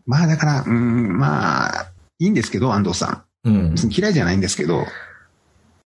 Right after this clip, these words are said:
Speaker 2: でも本当にいろいろ聞きにくくて、うちの、自分の会社でも、
Speaker 1: うん。
Speaker 2: 結婚してる人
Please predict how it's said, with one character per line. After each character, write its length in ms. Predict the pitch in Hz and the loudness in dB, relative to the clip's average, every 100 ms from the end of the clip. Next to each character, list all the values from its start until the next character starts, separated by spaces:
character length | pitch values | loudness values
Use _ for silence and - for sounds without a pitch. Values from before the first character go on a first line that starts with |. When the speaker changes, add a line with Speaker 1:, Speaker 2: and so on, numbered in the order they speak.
| _ _ _ _ | _ _ _ _
Speaker 2:
で 80 | 127 | 0
も 120 | 98 | 0
本 240 | 104 185 233 | 2 0 0
当 120 | 226 | 0
に 360 | 220 185 - | 2 0 0
い 60 | - | 0
ろ 80 | 226 | 2
い 40 | |
ろ 60 | 151 | 0
聞 40 | |
き 240 | - - 220 | -4 0 2
に 140 | 208 | 2
く 100 | 202 | 0
く 0 | |
て、 100 | 107 | 0
う 100 | 135 | 0
ち 140 | 175 240 | 0 2
の、 340 | 233 190 - _ _ - | 2 0 -6 _ _ -2
自 140 | 143 | 0
分 80 | 185 | 2
の 80 | 214 | 2
会 200 | 220 98 | 0 0
社 420 | - 95 92 92 | 2 2 2 2
で 120 | 101 | 2
も、 580 | 95 87 90 78 - - - _ _ 110 | 2 2 0 0 -2 -6 -20 _ _ -2
Speaker 1:
う 40 | |
ん。 220 | 101 - - | 0 -2 -8
Speaker 2:
結 260 | - 349 - | -2 -2 -2
婚 240 | 269 277 254 | -2 0 2
し 160 | - | 0
て 460 | 262 240 233 233 - _ | 2 2 2 -2 -10 _
る 180 | 151 170 | 0 0
人 480 | - - 82 78 | 0 -2 -2 -4